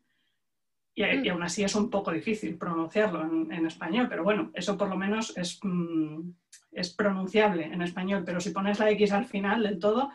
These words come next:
Speaker 1: eh, delante de una S, una X y una S, para, <laughs> como en inglés, por ejemplo, cuando ponen women's,
Speaker 2: Sí.
Speaker 1: eh, supo-, que en inglés se pronuncia así, pero sigue sonando un poco la E <laughs>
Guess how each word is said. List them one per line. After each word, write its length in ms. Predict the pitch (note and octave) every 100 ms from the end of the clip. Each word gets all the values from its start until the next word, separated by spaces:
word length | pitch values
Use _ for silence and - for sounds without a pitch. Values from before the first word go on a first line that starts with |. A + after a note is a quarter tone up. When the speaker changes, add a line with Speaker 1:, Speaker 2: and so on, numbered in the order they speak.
| - - - _
Speaker 1:
eh, 400 | G3 F#3 F3+ E4 D#4+
delante 320 | F#3 G3+ A3
de 60 | G#3+
una 220 | G3 G3
S, 360 | A3+ C4+ C#4 -
una 260 | F#3 G3
X 240 | F3 G#3 G#3
y 60 |
una 180 | G3 F#3
S, 280 | - B3 B3+ - - -
para, 360 | E3+ E3+ F3 E3+
<laughs> 280 | G3 B3+ - - _
como 200 | G#3 F3+
en 80 | F3
inglés, 300 | E3+ G3 G#3
por 120 | G3+
ejemplo, 280 | E3+ G3+ A#3
cuando 340 | G#3+ F#3+ E3 -
ponen 320 | G#3 F#3+ F#3
women's, 720 | F3+ G#3 A#3+ C4+ - - - _ _ _ _ _ _ _ - D#4+
Speaker 2:
Sí. 280 | - B3 G#3+
Speaker 1:
eh, 260 | E3 F3+ - _ _ - - _ -
supo-, 360 | - F3 F3+
que 220 | - E3+ -
en 200 | F#3 F3+
inglés 240 | F#3 G3+
se 220 | A#3 A#3+
pronuncia 340 | G#3 G3+ F#3+ F#3+
así, 200 | D#4+ D#4
pero 480 | F3 E3 E3 E4 G#3+
sigue 360 | - G3+ G#3+ G#3+
sonando 380 | - G#3 G3 F#3+
un 80 |
poco 180 | F3+ F#3
la 140 | D#3+ G#3+
E 140 | A#3 A#3 - - _
<laughs> 280 | - - -